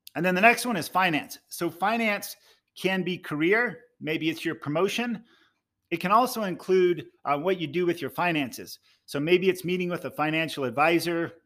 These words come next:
Maybe it's, it's starting a business. Uh, maybe it's,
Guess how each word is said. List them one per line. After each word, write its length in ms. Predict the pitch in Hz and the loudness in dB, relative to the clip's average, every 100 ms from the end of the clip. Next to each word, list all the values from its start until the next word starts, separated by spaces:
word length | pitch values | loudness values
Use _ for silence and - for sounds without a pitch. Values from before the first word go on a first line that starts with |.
| _ | _
Maybe 300 | 139 156 151 147 | -2 -2 0 -2
it's, 200 | 139 - _ - | -4 -14 _ -12
it's 160 | 120 - | -10 -8
starting 360 | - 156 151 | 0 0 0
a 40 | 127 | -2
business. 640 | 135 180 180 175 - - _ _ _ _ | 0 0 0 -4 -4 -10 _ _ _ _
Uh, 180 | 131 135 | -4 -2
maybe 460 | 139 160 165 170 156 - | 0 2 2 2 -2 -2
it's, 360 | 156 151 - | -2 -2 -8